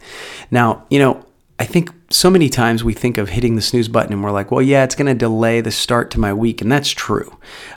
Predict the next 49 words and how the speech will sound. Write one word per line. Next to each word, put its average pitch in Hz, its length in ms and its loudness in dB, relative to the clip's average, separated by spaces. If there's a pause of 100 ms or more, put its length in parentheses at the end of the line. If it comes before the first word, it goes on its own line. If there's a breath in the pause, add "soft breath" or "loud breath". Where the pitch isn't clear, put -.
Um, 104 420 -4
so - 160 2
many 117 200 4
times 110 240 -2
I 104 80 -2
think 107 180 -6
we 107 80 -2
hit 113 140 -2
the - 80 -6
snooze 120 260 0
button, 120 320 0
then 110 100 0
we 110 80 0
hit 110 120 -2
the - 60 -8
snooze 120 260 2
button, 113 260 -2
then 104 120 -4
we 101 40 -4
hit 110 140 -2
the - 80 -12
snooze 123 260 2
button. 113 220 0
All 123 80 4
of 120 80 0
a - 20 -8
sudden, 131 220 4
we're 113 80 0
a 95 40 0
half 113 240 0
hour 110 200 4
late 113 220 0
into 95 200 -4
the 98 80 -4
day. 139 400 4
Everything 101 340 -2
starts - 280 -10
rushing. 135 520 -2 (440 loud breath)
And, 123 320 -2 (100)
you 131 80 2
know, 113 120 0
we 117 120 0
never 123 460 2
get 110 640 -2
caught 98 400 -4
up, 92 280 4
it - 100 4
feels 104 460 0
like. - 320 -12